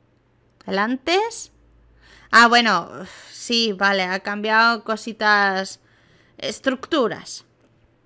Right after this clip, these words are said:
Se ha corregido de, de sombras.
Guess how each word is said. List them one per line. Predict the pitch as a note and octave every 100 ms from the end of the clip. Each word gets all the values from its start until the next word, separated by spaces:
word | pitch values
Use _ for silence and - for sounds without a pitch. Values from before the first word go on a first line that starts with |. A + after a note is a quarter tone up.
| _ _ _ _ _ _ _ _ _ _ _ _
Se | - B3
ha | A#3+
corregido | A#3+ A#3 A#3 - C#4 C4+ D4 F4 G#4 - _ -
de, | A3 G#3 G#3 G3+ G3+ G3
de | G3+
sombras. | - C4+ C#4+ D4 D4+ D#4 D#4+ E4+ - -